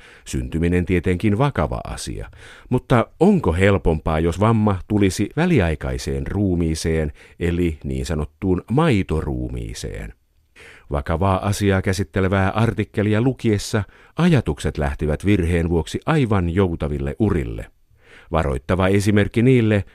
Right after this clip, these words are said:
joiden mielestä yhdyssanojen oikeinkirjoituksella ei ole väliä. Aristoteleen kantapään vammafraasien ylitarkastaja on samaa mieltä.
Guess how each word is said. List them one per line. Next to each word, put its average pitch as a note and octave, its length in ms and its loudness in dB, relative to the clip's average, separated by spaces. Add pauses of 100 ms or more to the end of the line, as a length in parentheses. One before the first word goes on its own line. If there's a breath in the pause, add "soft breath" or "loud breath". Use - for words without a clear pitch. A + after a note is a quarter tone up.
(160 soft breath)
joiden B2 300 6
mielestä E2 380 2
yhdyssanojen G2 760 2
oikeinkirjoituksella D2 1160 0 (320)
ei D2 260 -2
ole F2+ 240 0
väliä. E2 400 -2 (1080 loud breath)
Aristoteleen F3+ 680 2
kantapään F#2 600 -2
vammafraasien G2+ 800 0
ylitarkastaja A2 840 -2
on A2 120 0
samaa C3 500 -2
mieltä. F#2 600 -4